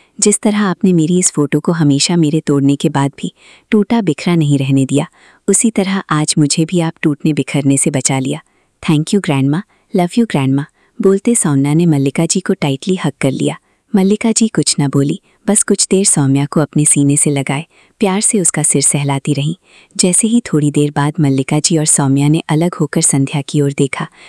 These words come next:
जो उन्हें ही एकटक देख मुस्कुरा रही थी, तो संध्या मल्लिका जी हाथ जोड़ बोली, "मेरे बेटे की सांसें," सौम्या की ओर देखते, "आज उसके पास नहीं है, इजाज़त हो आपकी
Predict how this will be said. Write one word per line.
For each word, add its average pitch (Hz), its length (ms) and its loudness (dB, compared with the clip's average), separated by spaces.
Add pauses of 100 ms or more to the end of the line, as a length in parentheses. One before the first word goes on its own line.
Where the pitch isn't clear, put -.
(160)
जो 220 240 0
उन्हें 185 240 2
ही 220 240 0
एकटक 160 420 -2
देख 143 240 0
मुस्कुरा 139 380 0
रही 139 320 -2
थी, - 100 -8 (400)
तो 214 80 2
संध्या 202 380 0
मल्लिका 143 420 0
जी 165 160 -2
हाथ 139 280 -2
जोड़ 147 200 0
बोली, 139 320 -2 (380)
"मेरे 170 240 4
बेटे 147 320 0
की - 240 -6 (220)
सांसें," 156 500 0 (260)
सौम्या 139 400 2
की - 180 -4
ओर 135 120 0
देखते, - 400 -6 (400)
"आज 180 240 0
उसके 185 240 0
पास 160 320 -2
नहीं 139 220 -2
है, 143 140 -8 (340)
इजाज़त 156 520 0
हो 160 60 0
आपकी - 380 -6